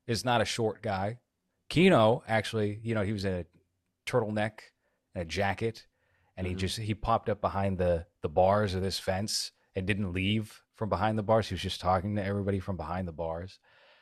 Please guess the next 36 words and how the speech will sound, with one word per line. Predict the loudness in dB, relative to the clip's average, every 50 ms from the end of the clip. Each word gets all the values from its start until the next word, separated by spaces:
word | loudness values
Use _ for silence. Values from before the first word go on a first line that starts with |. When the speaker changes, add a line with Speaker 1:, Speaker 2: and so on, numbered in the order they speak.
| _ _ _
Speaker 1:
Uh, | -12 -10 -10 -10 -10
it, | -8 -6 -6 -6 -4
it | -4
was | -4 -2
a | -2
very | 0 -2 -2 -2
Kino | -4 -6 -6 -4 -2 -2 -2
Speaker 2:
<laughs> |
Speaker 1:
thing | -4 -4 -6 -6 -6
to | -8
do. | -8 -8 -6 -6 -8 -8 -12 _ _ _ _ _ _ _ _ -12 -10 -8 -10 -10
And, | -6 -2 0 0 2 2
uh, | 2 2 2 2 0 -2
he, | -4 -6 -8 -4
similar | 0 0 2 4 6 6 6
to | 6 6 6 4
Cisco, | 2 0 0 0 0 2 4 4 4 4
first | 2 -2 -4 -4 -2 -2
thing | -2 -2
he | -2 -2
says | 0 2 2 4 4 2 0
to | -4 -4
me | -4 -4 -4 -4 -6 -8 -10 -8
when | -4 -2 -2
I | 0 0
get | 0 0 0
in | 0 0 0
there, | -2 -2
he's | -4 -6 -8
like, | -6 2 4
"Oh, | 6 8 8 8 6 4 -2 _ _ _ _ _ _ _ _ _ _ _ _ _ _ _ _ _ -6
you're | -6 -4
tall." | -2 2 6 8 10 10 10 8 6 2 -4 -16 _ _ _ _ _ _ _ _ _ _ _ _ _ _ _ _ _ _ _ _ _ _ _
It's | -10 -8
like, | -6 -4 -2
I, | -2 -2 0 0 -2